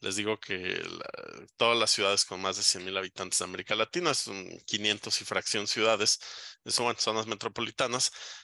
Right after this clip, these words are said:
están consideradas en este menú. Eh, le das,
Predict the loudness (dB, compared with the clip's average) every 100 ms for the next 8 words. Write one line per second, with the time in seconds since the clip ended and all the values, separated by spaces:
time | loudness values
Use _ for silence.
0 | -6 0 2 4 2 0 -8 -4 0 2
1 | 2 4 2 0 -4 -4 -2 -2 -2 -6
2 | -6 -8 -8 _ -20 -20 _ _ _ -16
3 | -8 -4 -2 -2 -4 -8 _ _ _ -6
4 | 4 6 8 8 8 6 6